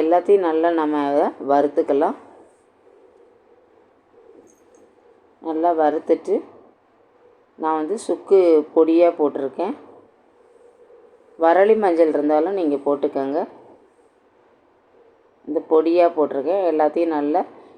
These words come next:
மிக்சியில நல்லா நைஸா பொடி பண்ணிடலாம்.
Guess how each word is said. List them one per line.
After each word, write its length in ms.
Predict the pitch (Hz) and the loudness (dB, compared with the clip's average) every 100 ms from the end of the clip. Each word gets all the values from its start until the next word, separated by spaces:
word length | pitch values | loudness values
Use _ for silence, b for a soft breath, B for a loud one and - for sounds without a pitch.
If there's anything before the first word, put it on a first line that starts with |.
| - 151 | -8 -6
மிக்சியில 440 | 147 - 180 160 147 | -4 -2 -2 -2 -4
நல்லா 220 | 147 190 180 | -4 -4 -4
நைஸா 420 | 143 151 160 185 180 151 | -2 -2 -2 -4 -2 -2
பொடி 180 | 147 147 | -2 0
பண்ணிடலாம். 560 | 151 139 135 131 160 | -2 -2 -2 -2 -2